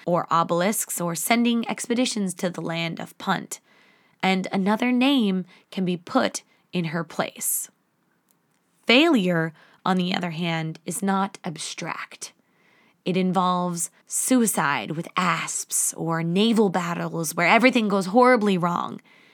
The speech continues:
It's something that is very individualized. Thus, we remember Cleopatra. Shakespeare wrote a play about her. But Hatshepsut, we must resurrect from the ashes of history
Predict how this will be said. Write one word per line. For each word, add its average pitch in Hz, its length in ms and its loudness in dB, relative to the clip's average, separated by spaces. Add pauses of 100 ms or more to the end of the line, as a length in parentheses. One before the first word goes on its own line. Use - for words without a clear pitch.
(220)
It's 214 180 2
something 226 460 4
that 202 120 2
is 165 160 -2
very 180 540 -2
individualized. 117 1000 -8 (540)
Thus, 262 360 4
we 247 140 2
remember 233 500 0
Cleopatra. 190 880 -4 (360)
Shakespeare 202 640 0
wrote 226 140 2
a 247 60 0
play 320 200 2
about 226 280 2
her. - 320 -8 (440)
But - 380 -8
Hatshepsut, 220 920 0 (560)
we 202 120 2
must 196 540 2
resurrect 180 640 -4
from 170 220 -6
the - 180 -8
ashes 175 440 -2
of 160 100 -8
history - 600 -10